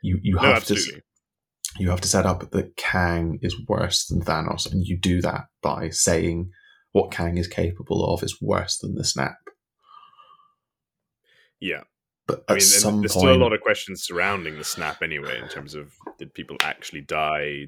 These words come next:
Speaker 2: Did they just disappear? Were they put into some pocket dimension?
Speaker 1: Were they shunted into a multiverse?
Speaker 2: Were they shunted into a multiverse? Um, maybe all those sort of things will be answered.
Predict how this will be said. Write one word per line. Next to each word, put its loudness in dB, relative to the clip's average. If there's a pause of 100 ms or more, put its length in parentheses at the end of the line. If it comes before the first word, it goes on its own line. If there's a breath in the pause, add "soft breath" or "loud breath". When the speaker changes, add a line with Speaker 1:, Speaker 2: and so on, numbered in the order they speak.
Speaker 2:
Did -16
they -10
just -16
disappear? -12
Were -14
they -12
put -14
into -18
some -14
pocket -20
dimension? -14
Speaker 1:
Were 4
they 2
shunted 2
into 4
a 6
multiverse? 2 (180)
Speaker 2:
Were -10
they -10
shunted -12
into -10
a -14
multiverse? -14 (1160)
Um, -20 (520)
maybe 2
all 4
those 2
sort 0
of -4
things -6
will 0
be -4
answered. -10